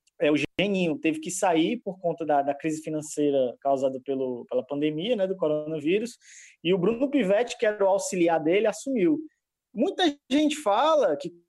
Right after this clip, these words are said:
cobra o Vitória mais de perto, né, que o, era o Pivetti já que tomava as ações enérgicas lá do, do, do campo, né, e o Geninho dava mais umas coorden-, coordenadas. Então, talvez essa mudança não seja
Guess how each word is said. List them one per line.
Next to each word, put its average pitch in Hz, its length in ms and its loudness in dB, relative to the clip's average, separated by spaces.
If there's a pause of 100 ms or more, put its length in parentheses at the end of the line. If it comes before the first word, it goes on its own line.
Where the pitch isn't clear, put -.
(180)
cobra 170 240 2
o 170 40 2
Vitória 180 340 2
mais 175 160 2
de 175 80 -6
perto, 220 340 0
né, 196 160 0
que 233 120 -4
o, 226 160 0
era 202 120 4
o 247 60 -4
Pivetti 226 480 0
já 214 160 2
que - 100 -12
tomava 220 460 2
as 196 220 2
ações 214 800 0 (100)
enérgicas 180 580 2
lá 160 140 2
do, 156 100 -4
do, 151 100 -4
do 147 180 -4
campo, 196 280 -2
né, 165 120 4
e - 20 6
o 175 80 2
Geninho 175 640 0 (460)
dava 170 280 2
mais 180 360 2
umas 214 180 0
coorden-, 214 520 0
coordenadas. 175 680 0
Então, 170 480 0 (680)
talvez 185 380 2
essa 220 240 0
mudança 214 500 0
não 226 180 2
seja 226 380 0